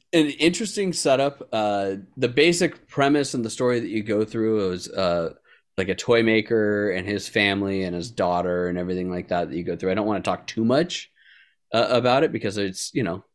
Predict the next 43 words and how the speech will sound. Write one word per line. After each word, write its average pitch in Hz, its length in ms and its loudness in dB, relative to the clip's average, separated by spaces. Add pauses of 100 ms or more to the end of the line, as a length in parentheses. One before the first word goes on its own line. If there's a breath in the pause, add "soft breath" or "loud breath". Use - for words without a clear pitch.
it's 139 240 -8
a 170 60 -2
story 131 500 2
that's 95 380 -2
in 92 120 -4
there, 92 120 0
and 101 100 4
it's 120 140 2
not 165 180 6
a, 151 40 8 (120)
it's 147 140 2
not 185 120 6
exactly 160 440 4
a 120 100 4
game 117 500 0
that 104 260 -2 (340 loud breath)
a 107 80 2
lot 107 240 2
of 101 80 -4
people 110 200 -4
are 95 120 -2
gonna 92 160 -4
play, 95 200 -4
so 95 120 -4
I - 20 -2
don't 92 140 -2
wanna - 140 -6
spoil 85 360 -2
it - 100 -6
too - 140 -4
much. 92 240 -2
But - 100 0
if - 120 -4
you 98 60 -2
wanna, 101 240 0
if - 380 -12
you 120 120 4
wanna 131 200 4
play 123 460 2
that 107 300 0
type 110 240 -2
of 92 100 -4
game, 101 520 -2